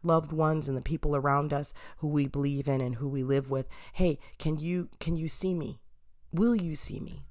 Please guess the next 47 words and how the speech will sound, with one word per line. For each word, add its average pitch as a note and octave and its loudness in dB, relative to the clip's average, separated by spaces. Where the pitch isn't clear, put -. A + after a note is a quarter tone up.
Do G3 0
you F3 -4
love D#3+ -2
me?" D#3 -8
Well, A#3 -2
how C4 -2
the C4+ 2
heck A#3 -2
can G3+ -2
we G3 0
expect - -4
that - -2
from D#3 -4
the D3 0
outside D#3 -2
world C#3+ -2
when C#3 0
we E3 0
can't E3+ 8
love C#3+ 4
ourselves C#3 0
enough C3 -8
to C3+ -4
look D3+ -2
in F#3 0
the G#3 2
mirror C3 0
and C#3 -4
face - -2
it? - -10
Face - -2
whatever F3+ 0
it F3+ -2
is. F3+ -4
And E3+ 2
if F3+ 0
it F#3+ -2
needs G3+ -2
to G#3+ 0
be G3+ -2
changed, A3 -2
hey, B3+ 0
point F3+ -4
yourself F3 -4
in E3+ -4
the D#3 -4
direction. D#3 -6